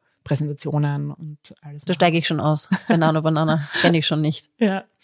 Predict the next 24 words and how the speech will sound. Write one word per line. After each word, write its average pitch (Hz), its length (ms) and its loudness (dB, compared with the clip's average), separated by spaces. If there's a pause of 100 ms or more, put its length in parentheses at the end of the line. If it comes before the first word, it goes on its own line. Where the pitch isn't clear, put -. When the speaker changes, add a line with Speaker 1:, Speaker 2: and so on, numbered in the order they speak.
(140)
Speaker 1:
ist - 180 -4
bei 175 80 4
Gemini 151 420 4
dabei. 147 320 -4
Das 156 180 0
ist 165 120 -2
quasi 160 320 2
das 151 200 2
Bild- 165 380 2
und - 400 -6
Generierungstool 156 840 0
von 147 380 -2
Gemini. 143 420 -4 (180)
Speaker 2:
Okay. 160 300 -4 (120)
Und 220 200 4
du - 20 8
hast 208 100 8
gerade 214 160 2
gesagt, 208 280 0
du 208 80 2
hast - 340 0
oder 180 260 0
nutzt 196 360 0
einerseits 180 500 0